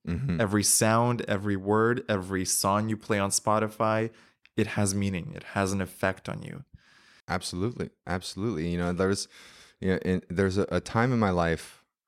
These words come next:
Speaker 1: I was actually on mushrooms and we were listening to music, and I had this thought about, um, lyrics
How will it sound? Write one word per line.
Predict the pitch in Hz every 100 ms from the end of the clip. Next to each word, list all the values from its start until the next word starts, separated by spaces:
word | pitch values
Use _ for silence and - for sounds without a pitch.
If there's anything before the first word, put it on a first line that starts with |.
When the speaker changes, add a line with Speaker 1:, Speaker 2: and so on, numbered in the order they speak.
| _ _ _
Speaker 1:
I | 104
was | 110
actually | 117 123 147
on | 98 110 107
mushrooms | 90 - - - - - _ -
and | 90 85 82 80 76
we |
were | 85
listening | 85 87 87
to | 78
music, | 80 76 73 82
and | 87
I |
had | 85 - 104 92
this | 98 -
thought | - 92 87 - _ _ - - - - -
about, | 85 87 80 82 - _ _ _ _ - -
um, | 85 80 76 73 73 76 85 _ _ _ _ _ _ _ _ _ -
lyrics | 82 135 113 - - -